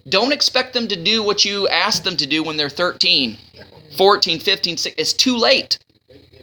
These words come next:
It's too late. "Chasten your son while there is hope, and let not your soul spare for his crying." Do not let your soul spare for his crying.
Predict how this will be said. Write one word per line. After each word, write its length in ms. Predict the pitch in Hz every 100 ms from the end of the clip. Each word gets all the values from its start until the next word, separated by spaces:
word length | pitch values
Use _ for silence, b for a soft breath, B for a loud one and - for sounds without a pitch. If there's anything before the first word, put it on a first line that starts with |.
| _ _ _ _ _ _ _ _ _ _ _ _ _ _
It's 180 | 127 -
too 200 | 202 220
late. 300 | 214 120 - - B B B B B B B _
"Chasten 520 | - 262 330 - 285
your 140 | 277 269
son 340 | 240 214 196
while 180 | 170 180
there 220 | 175 180
is 220 | 180 -
hope, 340 | 147 113 78 - _ _ _ _
and 160 | - 165
let 280 | 196 208 185
not 300 | 220 240 -
your 140 | 233
soul 340 | - 214 202
spare 800 | 190 - - 214 190 143 123 131 - -
for 280 | - 175 160
his 260 | 160 151
crying." 640 | - 170 160 147 107 92 - _ _ _ _ _ _ _ _ _ _ _ _ _ _ _ _ _
Do 120 | 170
not 240 | 185 - 226
let 160 | 220
your 140 | 220 208
soul 340 | - 196 190
spare 420 | - - 190 170
for 220 | 147 151
his 160 | 143 -
crying. 580 | - 165 147 107 123